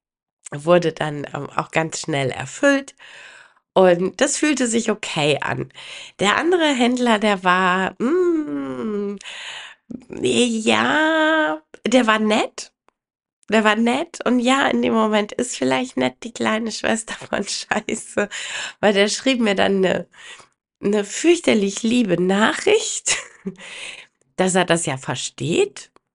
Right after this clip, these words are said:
und dass ihm das leid tut, dass das jetzt ja so gar nicht so gut läuft. Und, ähm, natürlich hätte er auch lieber, dass seine Kunden zufrieden sind.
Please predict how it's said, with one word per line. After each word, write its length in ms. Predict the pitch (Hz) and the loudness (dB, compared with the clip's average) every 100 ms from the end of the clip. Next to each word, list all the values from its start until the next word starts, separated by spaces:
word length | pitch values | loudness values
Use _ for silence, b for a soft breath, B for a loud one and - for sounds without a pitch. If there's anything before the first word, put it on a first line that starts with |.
| _ _ _ - - _ _ - | _ _ _ -20 -20 _ _ 4
und 280 | 185 175 180 | 6 6 2
dass 160 | 170 | -2
ihm 140 | 160 165 | 0 -2
das 220 | 135 - | -4 -6
leid 480 | 143 127 160 - - | -4 -4 -2 -6 -6
tut, 380 | - 320 - 190 | -2 -2 -2 -4
dass 160 | 190 | -4
das 240 | - 170 - | -8 -8 -4
jetzt 300 | 175 - - | -6 -4 -4
ja 140 | 160 | -4
so 380 | 147 147 135 135 B B B B B | -4 -2 -2 -4 B B B B B
gar 200 | - - | -4 0
nicht 240 | 269 269 - | 0 0 -2
so 120 | 180 | -4
gut 320 | 175 202 - | -4 -4 -2
läuft. 580 | 151 135 208 330 - - | 0 4 4 4 0 -2
Und, 320 | 185 175 175 | 0 0 -2
ähm, 340 | - 151 147 143 B B B B - | -4 -4 -6 -12 B B B B -10
natürlich 640 | 165 - 196 233 208 - | -8 0 6 6 6 2
hätte 220 | 180 175 | -2 -2
er 320 | - 160 - - | -6 -6 -4 0
auch 280 | 190 196 | 0 0
lieber, 380 | - 190 202 185 | -4 -2 2 2
dass 220 | 170 170 | 2 -4
seine 260 | 160 170 165 | -4 -2 -2
Kunden 520 | - - 202 185 185 | -2 0 0 0 -4
zufrieden 760 | - - - - 208 254 262 254 | -4 -12 -14 -8 -6 -4 -2 -4
sind. 500 | - 226 233 233 | 0 2 2 0